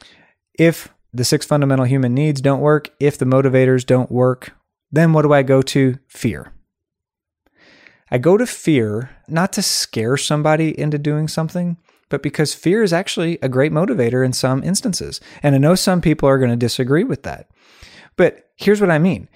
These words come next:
Fear will get the body to move. And sometimes that's okay, right? If a bear's chasing me, which luckily has never happened, <laughs> but if it did happen, I might want it to mobilize resources,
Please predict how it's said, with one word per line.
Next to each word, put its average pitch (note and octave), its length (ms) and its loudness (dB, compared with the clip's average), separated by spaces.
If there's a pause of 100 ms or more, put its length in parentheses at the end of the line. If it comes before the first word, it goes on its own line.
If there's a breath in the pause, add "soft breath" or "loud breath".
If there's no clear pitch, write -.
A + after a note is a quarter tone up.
(240 soft breath)
Fear A#3 340 -2
will F#3 280 4
get E3 200 0
the C#3 60 0
body B2 320 0
to - 140 -6
move. G#2 480 -6 (680)
And B2+ 100 -2
sometimes F3 380 0
that's B2+ 220 0
okay, A2 460 -4 (300)
right? D3 220 -8
If B2+ 140 -4
a A#2 60 -2
bear's C#3 440 0
chasing C3 460 -2
me, A2 100 -4
which C3 300 -4 (200)
luckily A#2 540 -2 (160)
has A2+ 180 -4
never B2+ 280 0
happened, A2+ 480 -6
<laughs> - 80 -20 (1300 loud breath)
but F3+ 140 2
if F3+ 240 4
it D#3+ 180 4
did G#3 240 6
happen, E3+ 480 0 (380 loud breath)
I F3 100 4
might F3+ 400 6
want D#3+ 200 2
it F3 80 -4
to D3+ 100 0
mobilize E3 500 4
resources, F#2 640 -2